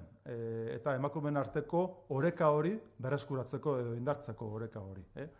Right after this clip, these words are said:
Ez dugu ahaztu behar gure ekimen, eh, o-, hau, eh, kokatzen dugula desberdintasun kontestu batean, gu oso jabe gara eh, Gipuzkoan, Euskal Herrian osoa, eh, oro har, oraindik ere gizon eta emakumeen arteko berdintasun horrek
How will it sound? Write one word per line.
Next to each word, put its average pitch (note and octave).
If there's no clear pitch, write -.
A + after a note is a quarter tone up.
Ez B2+
dugu D#3+
ahaztu D#3+
behar D#3
gure D3+
ekimen, D3+
eh, B2+
o-, -
hau, C3+
eh, A#2
kokatzen D3
dugula C#3+
desberdintasun D#3
kontestu B2+
batean, D3+
gu C#3+
oso C#3+
jabe C#3
gara B2+
eh, A#2
Gipuzkoan, D3
Euskal C#3+
Herrian C3+
osoa, C#3+
eh, B2+
oro C3+
har, C3+
oraindik D#3
ere D3
gizon D3
eta D3
emakumeen C#3
arteko C#3+
berdintasun C3
horrek C#3